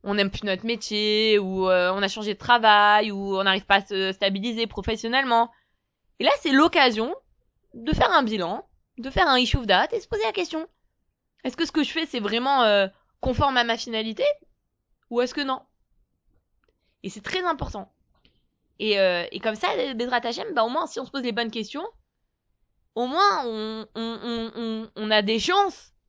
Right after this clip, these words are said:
de se lier à sa finalité. Mais si on se pose pas les questions, et qu'on va d'après nos désirs, on risque de se tromper comme le sage. Voilà, c'est terminé pour aujourd'hui.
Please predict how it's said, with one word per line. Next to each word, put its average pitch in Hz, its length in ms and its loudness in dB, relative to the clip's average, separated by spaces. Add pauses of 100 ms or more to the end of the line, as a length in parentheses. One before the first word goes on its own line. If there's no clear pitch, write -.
(500)
de 190 220 -2
se 320 240 0
lier 247 160 2
à 220 80 4
sa 220 140 -4
finalité. 196 440 -4
Mais 196 100 -8
si 202 120 -10
on 311 60 -10
se - 80 -18
pose - 140 -6
pas 254 120 -4
les 220 100 -4
questions, 208 440 -8 (300)
et 208 60 -14
qu'on 226 100 -8
va 247 120 2
d'après 233 260 2
nos 220 140 -2
désirs, 208 440 -4 (840)
on 185 80 -8
risque 233 240 -4
de 214 100 -4
se 214 120 -10
tromper 208 280 -10
comme 262 160 -8
le 202 80 -6
sage. 160 240 -10 (1400)
Voilà, 254 280 4 (320)
c'est - 160 -10
terminé 277 360 0
pour 277 120 -4
aujourd'hui. 240 440 -2